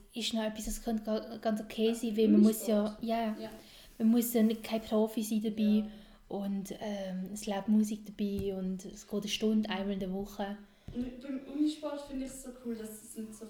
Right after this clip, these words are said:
Speaker 2: mega verbindlich ist, weißt?
Speaker 1: Mhm.
Speaker 2: Du gehst einfach mal, wenn es dir Spass macht, gehst und sonst hörst du halt grad wieder auf.
Speaker 1: Ja,
Speaker 2: Muss nicht
Speaker 1: voll.
Speaker 2: zwingend, also ja, bist nicht die Einzige, die, oder, mm, nicht grad wieder aufhört.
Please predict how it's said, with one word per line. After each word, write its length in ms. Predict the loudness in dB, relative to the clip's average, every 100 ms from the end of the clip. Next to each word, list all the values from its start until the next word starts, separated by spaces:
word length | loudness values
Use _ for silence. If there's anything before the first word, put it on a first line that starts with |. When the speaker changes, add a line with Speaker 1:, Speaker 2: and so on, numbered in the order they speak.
| -12
Speaker 2:
mega 220 | -12 -10
verbindlich 540 | -14 -16 -12 -12 -12 -16
ist, 180 | -18 -20
weißt? 280 | -20 -20 -20 _
Speaker 1:
Mhm. 320 | -8 -2 -2 -4
Speaker 2:
Du 80 |
gehst 140 | -10 -10
einfach 240 | -12 -10
mal, 320 | -10 -10 -12 -14 -20 _ _ _ _ -16
wenn 160 | -12
es 80 | -12
dir 60 | -14
Spass 360 | -16 -16 -16
macht, 240 | -20 -20 -18
gehst 320 | -14 -14 -14
und 140 | -14
sonst 320 | -12 -14 -16 -18 -20 -20 _ _
hörst 160 | -16 -14
du 40 |
halt 120 | -16
grad 160 | -18 -16
wieder 120 | -16
auf. 140 | -16 -18 _ -20 -12
Speaker 1:
Ja, 280 | -2 -2 -2
Speaker 2:
Muss 120 | -6
nicht 160 | -10 -12
Speaker 1:
voll. 120 | -12
Speaker 2:
zwingend, 360 | -14 -18 -20 -18
also 180 | -16 -14
ja, 200 | -14 -16 -16
bist 240 | -18 -12
nicht 220 | -12 -12
die 40 | -12
Einzige, 340 | -12 -12 -14
die, 1200 | -16 -18 -20 -20 -20 -20 -20 -20 -20 -20 -20 -20 -20
oder, 420 | -20 -20 -18 -14
mm, 480 | -14 -14 -16 -16 -18 -20 _ -20 _ _ -20 -20
nicht 160 | -16 -16
grad 160 | -16
wieder 180 | -16 -18
aufhört. 380 | -20 -20 -20 -18